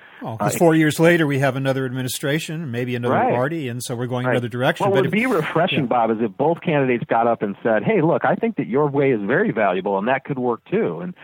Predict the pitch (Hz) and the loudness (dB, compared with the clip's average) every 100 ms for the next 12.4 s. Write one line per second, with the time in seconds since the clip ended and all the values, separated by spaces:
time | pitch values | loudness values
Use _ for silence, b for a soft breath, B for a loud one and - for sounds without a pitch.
0 | B B 131 190 180 208 175 143 165 160 | B B 0 4 8 8 6 4 6 6
1 | 170 143 135 - 156 - B B 180 247 | 6 4 -4 -2 -4 -4 B B 0 2
2 | - 202 254 180 135 135 156 151 147 170 | 4 4 2 2 2 0 2 0 2 2
3 | 160 139 131 170 196 160 B - 185 - | 2 2 2 4 2 0 B 0 0 2
4 | 214 185 160 151 127 123 131 185 202 147 | 2 4 4 4 4 2 2 2 4 4
5 | 127 117 - - - 135 127 147 151 160 | 2 -2 -8 -20 -4 0 2 2 2 2
6 | 156 147 135 131 127 156 160 123 117 139 | 2 4 2 2 2 0 0 -2 0 2
7 | 139 139 143 143 117 131 185 - 139 233 | 0 -2 -2 -4 -2 0 2 2 2 0
8 | 214 - 196 175 120 101 127 190 139 127 | -2 -2 0 2 0 0 -4 -2 0 2
9 | 139 135 151 147 107 120 - - 107 104 | 2 2 0 -2 -2 -2 -4 -8 -6 -2
10 | 127 139 101 - 90 76 - 98 110 139 | 0 0 -2 -4 -4 -4 -2 -2 -2 -4
11 | - 156 220 123 90 78 85 - - 104 | -4 -2 0 0 -4 -6 -6 -8 -6 -8
12 | - 139 120 | -2 0 2